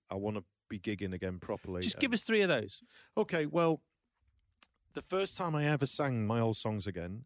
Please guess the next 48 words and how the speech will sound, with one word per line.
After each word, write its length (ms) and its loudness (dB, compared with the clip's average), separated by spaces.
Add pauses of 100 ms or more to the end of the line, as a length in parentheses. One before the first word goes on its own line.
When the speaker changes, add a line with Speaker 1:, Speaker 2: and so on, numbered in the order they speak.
(140)
Speaker 1:
um, 600 -2 (540)
I'd 160 -2
had 140 2
offers 340 0
to 100 -6
go 240 -2
and 100 -4
do 140 -4 (320)
gigs 260 -12
in 80 -10
different 280 -10
places, 500 -8 (100)
and 380 -8 (180)
I'd 120 -6
always 180 -2
said 220 -10
no. 260 -6
Obviously 300 -6
the 80 -6
U 140 -6
K, 200 -14
but 180 -10
different 280 -10
parts 260 -10
of 60 -12
the 80 -8
world. 360 -4 (400)
And 80 -4
it 60 -4
was 140 -10
really 240 4
flattering 520 -4
to 120 -8
be 100 2
offered, 320 0
but 140 2
I 40 0
just 200 -4
thought, 160 -14
"No, 80 -12
I 80 -4
don't 180 -4
do 160 -2
that 140 -2
anymore." 400 0
Speaker 2:
This 160 -2
Speaker 1:
And 80 -10
Speaker 2:
is, 40 -14